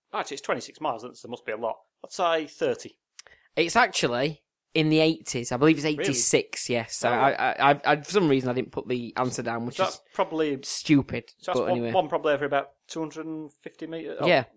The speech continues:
Speaker 1: uh, miles. Oh, probably one about four hundred metres, something like that.
Speaker 2: Yeah,
Speaker 1: Yeah.
Speaker 2: so, but, but obviously that's, why don't they just do a pub crawl instead?
Speaker 1: Yeah,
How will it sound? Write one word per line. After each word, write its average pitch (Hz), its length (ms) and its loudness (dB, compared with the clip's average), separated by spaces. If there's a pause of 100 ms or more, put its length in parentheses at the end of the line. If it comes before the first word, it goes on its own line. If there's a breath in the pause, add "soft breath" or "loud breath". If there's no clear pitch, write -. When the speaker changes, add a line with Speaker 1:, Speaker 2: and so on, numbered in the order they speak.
(160)
Speaker 1:
uh, 131 160 -8
miles. 135 500 -8 (140)
Oh, 247 100 -2
probably - 380 -4
one 196 80 2
about 143 240 -4
four 135 100 -6
hundred 120 180 -12
metres, 113 240 -12
something 117 220 -18
like 117 140 -6
that. 139 40 0
Speaker 2:
Yeah, 180 120 4
Speaker 1:
Yeah. 123 60 0
Speaker 2:
so, 139 300 2
but, 147 240 2
but 160 180 4
obviously 156 340 10
that's, - 400 2 (400 soft breath)
why 185 320 0
don't 226 100 4
they 185 60 -2
just 175 180 -2
do 165 60 6
a 139 40 6
pub - 200 -10
crawl 123 260 2
instead? 117 380 -4 (240)
Speaker 1:
Yeah, 202 160 -6